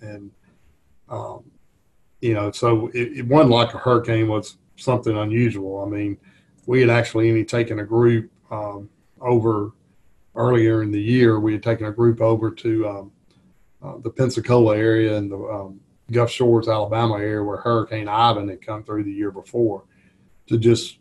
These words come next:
um, mainly to see how communities were dealing with, um, disasters and, you know, were they changing their zoning? Did they have, you know, just, just a little bit, just, it was just a field trip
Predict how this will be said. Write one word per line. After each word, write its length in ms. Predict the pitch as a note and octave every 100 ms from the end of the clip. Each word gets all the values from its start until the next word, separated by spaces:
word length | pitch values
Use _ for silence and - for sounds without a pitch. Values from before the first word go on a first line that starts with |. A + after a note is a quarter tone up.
| -
um, 360 | A2+ G#2 - G#2+ _ _ _ _ _
mainly 400 | A#2 A#2 C3+ A2+
to 80 | G2+
see 260 | - B2 A2+
how 180 | A2 A2+
communities 920 | - A2+ A#2 A2 G#2+ G#2 G#2 G2 -
were 300 | A2+ G#2 G2+ G#2 G#2+
dealing 440 | A#2 A2+ G#2+ G#2
with, 420 | G#2+ G#2 - - _ _ _ _ _ A2+
um, 280 | G2+ G2+
disasters 800 | G2 G2+ A2 G#2+ - - - -
and, 360 | A2 G#2 G2+ F#2 - _ _ _ _
you 100 | A#2
know, 80 | G#2
were 180 | G#2+ G#2+
they 140 | G2+
changing 400 | - A#2+ A2+ G#2
their 160 | G#2 G#2
zoning? 640 | A#2+ B2+ B2 A#2+ A#2+ A#2 G#2+
Did 160 | G2+
they 160 | G2+ G2
have, 400 | G#2+ G#2 G2+ G2 _ _
you 160 | C#3 A#2
know, 60 | G2+
just, 320 | A2 - - _ _
just 220 | - A#2 A#2
a 40 |
little 200 | B2+ B2
bit, 260 | G#2+ A2+ A#2+
just, 200 | A#2 A#2
it 100 | A#2
was 140 | A2+
just 180 | A#2 B2
a 80 | A#2
field 300 | C3 C3 -
trip 320 | A2 G2+